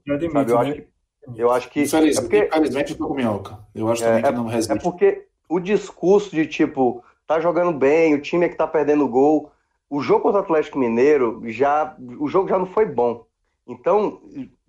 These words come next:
Speaker 2: já era aquela sensação. E a, a enxurrada de pedidos de demissão do Anderson cresceu muito após essa derrota fora de casa de virada.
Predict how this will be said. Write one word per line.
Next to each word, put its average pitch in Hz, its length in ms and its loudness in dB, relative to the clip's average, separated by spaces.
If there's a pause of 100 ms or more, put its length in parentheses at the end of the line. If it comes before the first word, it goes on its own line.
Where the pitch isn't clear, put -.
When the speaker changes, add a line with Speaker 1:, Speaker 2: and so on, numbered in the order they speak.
Speaker 2:
já 139 320 0
era 190 180 2
aquela 190 240 0
sensação. 175 320 -4
E 131 80 2
a, 107 680 0
a 113 80 2
enxurrada 151 880 0 (320)
de 123 120 -14
pedidos 143 480 -4
de 131 80 -6
demissão 127 460 0
do 113 140 -2
Anderson 120 500 0 (340)
cresceu 135 420 0
muito 180 340 0
após 117 380 0
essa 117 180 -6
derrota 107 320 0
fora 110 240 -4
de 92 80 -14
casa 104 240 -2
de 104 100 -10
virada. 98 400 -4